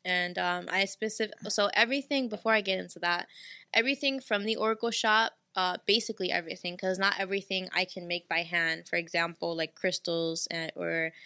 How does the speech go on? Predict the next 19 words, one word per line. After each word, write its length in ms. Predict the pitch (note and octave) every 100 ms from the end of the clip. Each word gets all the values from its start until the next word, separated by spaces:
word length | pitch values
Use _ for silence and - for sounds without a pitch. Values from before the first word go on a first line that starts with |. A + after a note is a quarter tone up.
| - - _
um, 760 | - E3+ E3 E3 E3 - - G3+ _ _ -
you 140 | G3
know, 140 | F#3+ F3
like, 180 | E3+
the 80 | -
Palo 380 | - F3+ F3 F3+
Santo, 420 | - F3 F3 E3+
I 140 | E3 E3+
can't 300 | G3 F3 F3
make 260 | F#3 F3+
that 260 | E3+ D#3+ D#3
myself. 600 | D#3+ D#3 - E3 - -
That 160 | - -
comes 280 | F#3 E3+ -
from 220 | F#3 E3
something 400 | - E3 E3 D3+
outside 460 | D#3 - E3+ D#3+
of 140 | D#3+ D3+
me. 260 | D#3+ D3